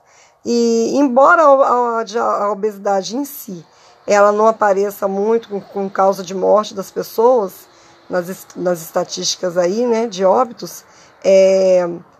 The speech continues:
estima-se que mais ou menos trinta por cento das mortes no Brasil sejam acarretadas por ela, por, justamente por causa desse tipo de enfermidade que ela ocasiona, né? É, noventa por cento das pessoas que têm diabetes,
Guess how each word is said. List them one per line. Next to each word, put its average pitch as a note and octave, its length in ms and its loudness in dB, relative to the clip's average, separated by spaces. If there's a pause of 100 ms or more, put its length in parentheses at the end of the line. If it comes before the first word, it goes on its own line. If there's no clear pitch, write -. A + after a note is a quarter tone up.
(220)
estima-se C4+ 600 0
que C4 180 -10
mais A#3+ 240 0
ou A#3+ 60 4
menos A#3 260 0
trinta C#4+ 360 -8
por C4 160 -8
cento - 320 -6
das A#3 280 -2
mortes A3 340 -2
no G3+ 140 -8
Brasil F#3+ 500 0 (260)
sejam A#3+ 400 4
acarretadas A#3+ 680 -4
por D#4+ 240 -8
ela, F3 260 -2
por, D4 500 -8
justamente B3+ 720 0 (460)
por C#4 160 2
causa B3 280 -2
desse B3 240 -10
tipo - 360 -12
de A3+ 160 -12
enfermidade B3 720 -2
que - 100 -6
ela C4 380 2
ocasiona, A#3+ 840 0 (520)
né? G#3+ 420 0
É, F#3+ 240 0
noventa G3+ 400 2
por C4 180 -10
cento B3 360 -4
das A3+ 160 -6
pessoas G3+ 420 -10
que G3+ 140 -12
têm G3 260 -2
diabetes, F3+ 760 0